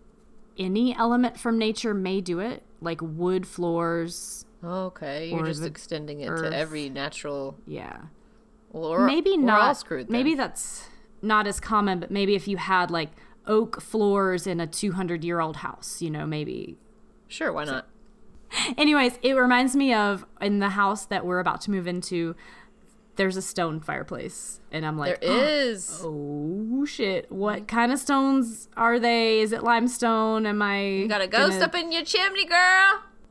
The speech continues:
Speaker 1: It's not a very old house. It was built in nineteen ninety-three, so
Speaker 2: Hey, w-, didn't we talk about a millennial ghost not that long ago? I think,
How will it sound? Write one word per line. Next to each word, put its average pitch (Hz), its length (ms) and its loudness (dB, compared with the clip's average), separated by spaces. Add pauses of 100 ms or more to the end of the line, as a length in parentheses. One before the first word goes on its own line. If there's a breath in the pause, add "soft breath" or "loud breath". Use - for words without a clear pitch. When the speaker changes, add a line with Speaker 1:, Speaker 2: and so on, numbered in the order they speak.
(200)
Speaker 1:
It's 240 180 0
not 392 240 8
a - 20 2
very 349 200 6
old 294 120 4
house. 233 280 6
It 247 40 2
was 214 160 2
built 214 240 0
in 202 140 2
nineteen 196 320 0
ninety-three, 185 580 0
so 175 800 -2 (100)
Speaker 2:
Hey, 233 260 2
w-, 214 140 -10
didn't 240 160 -2
we 269 80 -2
talk 285 200 2
about 269 180 4
a - 20 2
millennial 226 460 0
ghost 240 260 0
not 247 140 -2
that 208 140 2
long 214 180 0
ago? 226 280 0
I 196 100 0
think, - 440 -6